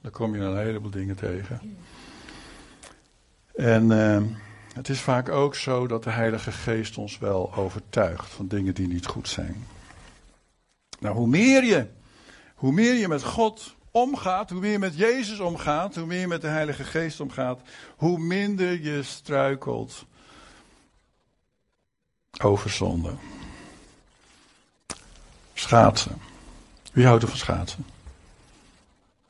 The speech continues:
Maar jullie hebben geen schaatsbaan, geloof ik. Deventenaren, zijn die Deventer-, oké.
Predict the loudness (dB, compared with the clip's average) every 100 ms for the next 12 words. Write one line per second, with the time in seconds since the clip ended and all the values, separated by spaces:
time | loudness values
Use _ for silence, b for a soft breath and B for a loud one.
0 | -6 -2 2 2 0 -2 2 2 2 0
1 | -2 -2 -4 -4 0 2 2 0 -4 0
2 | 2 0 -2 -4 -2 0 0 2 0 -2
3 | -2 -4 -6